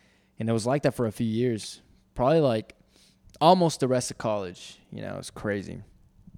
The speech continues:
Um, I probably started getting out of it by the time I went to Germany. So I got into college, like, twenty eleven,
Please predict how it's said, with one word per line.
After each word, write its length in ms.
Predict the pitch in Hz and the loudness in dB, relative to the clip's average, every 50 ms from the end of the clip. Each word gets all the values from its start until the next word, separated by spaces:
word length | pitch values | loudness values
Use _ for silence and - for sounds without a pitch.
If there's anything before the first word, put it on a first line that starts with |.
| - - - _ _ _ _ _ - | -16 -16 -16 _ _ _ _ _ 2
Um, 360 | 131 120 117 110 104 104 98 - - - - - _ _ - - | 4 4 6 6 4 2 -2 -6 -10 -18 -20 -20 _ _ -8 -6
I 60 | - | -2
probably 220 | 117 - 147 151 139 | 4 6 6 8 8
started 180 | - 156 143 | 6 4 4
getting 180 | 131 135 123 117 | 4 4 2 2
out 120 | 120 120 | 2 2
of 80 | 120 120 | 2 0
it 100 | 117 113 | 0 0
by 80 | 117 | 0
the 80 | 117 117 | 0 0
time 220 | - - 120 117 | 0 0 0 0
I 20 | 110 | 0
went 140 | 110 107 104 | 0 -2 -2
to 80 | 104 | -4
Germany. 340 | 98 110 110 110 107 107 107 | -2 -2 0 0 0 -2 -4
So 220 | 101 - 120 113 | -4 -2 -2 -2
I 80 | 113 117 | 0 0
got 100 | 120 127 | 0 -2
into 140 | 127 110 - | -2 -4 -4
college, 320 | - 123 117 113 110 101 | -2 0 0 0 0 0
like, 180 | 110 104 104 - _ _ _ | -4 -6 -6 -8 _ _ _
twenty 320 | - - 120 110 110 110 | -10 -8 -6 -4 -4 -4
eleven, 540 | 107 104 104 113 123 123 127 131 131 127 127 | -2 -2 0 0 0 0 0 -2 -4 -4 -8